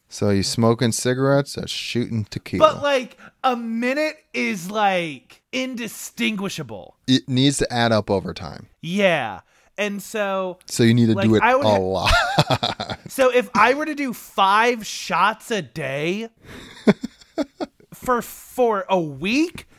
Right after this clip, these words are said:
Speaker 2: I would get a half hour added to my life.
Speaker 1: Okay. All right.
Speaker 2: That's nothing.
Speaker 1: Let's just make it, let's make it <laughs> an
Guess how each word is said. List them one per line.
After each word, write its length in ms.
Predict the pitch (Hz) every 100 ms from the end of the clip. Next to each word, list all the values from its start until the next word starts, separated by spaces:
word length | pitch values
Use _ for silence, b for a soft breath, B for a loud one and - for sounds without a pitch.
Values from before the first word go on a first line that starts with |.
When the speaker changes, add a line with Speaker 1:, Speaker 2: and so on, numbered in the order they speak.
| B -
Speaker 2:
I 160 | 262
would 160 | 302 277
get 160 | 277
a 40 | 240 180
half 440 | - 262 277 269
hour 380 | 247 269 226 151
added 300 | 190 214 208
to 60 | 196
my 160 | 185
life. 600 | 180 180 208 107 - - -
Speaker 1:
Okay. 360 | 139 143 120 95 b -
All 140 | 139
right. 80 | 127
Speaker 2:
That's 380 | - 320 294 -
nothing. 340 | 190 214 302 339
Speaker 1:
Let's 140 | -
just 140 | 160
make 200 | 156 143
it, 80 | - -
let's 360 | - 127 131 -
make 300 | 131 - -
it 120 | 139
<laughs> 0 |
an 80 | -